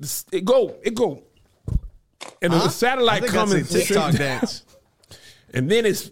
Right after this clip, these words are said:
Speaker 1: you know, you hear it in your car. I actually saw a commercial with Kevin Hart on it. I didn't even know this until I saw this commercial. You can listen to Sirius on your phone, on your computer, iPad, Alexa.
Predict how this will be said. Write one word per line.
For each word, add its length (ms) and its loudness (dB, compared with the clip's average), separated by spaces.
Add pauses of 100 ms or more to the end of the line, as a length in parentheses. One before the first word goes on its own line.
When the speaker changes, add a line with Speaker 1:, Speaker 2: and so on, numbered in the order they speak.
Speaker 1:
you 140 2
know, 260 0
you 180 0
hear 140 4
it 60 4
in 100 0
your 100 -2
car. 560 2 (340)
I 80 0
actually 180 -4
saw 200 2
a 40 -2
commercial 360 -2
with 80 -6
Kevin 200 -2
Hart 180 0
on 160 -2
it. 100 -4
I 100 0
didn't 160 0
even 160 0
know 120 4
this 160 -2
until 200 0
I 20 2
saw 160 0
this 80 -2
commercial. 540 -4
You 160 -4
can 120 -2
listen 180 -2
to 60 -6
Sirius 380 0 (340)
on 160 0
your 220 0
phone, 420 -4 (120)
on 100 -4
your 200 -2
computer, 600 -2 (560)
iPad, 720 0
Alexa. 640 0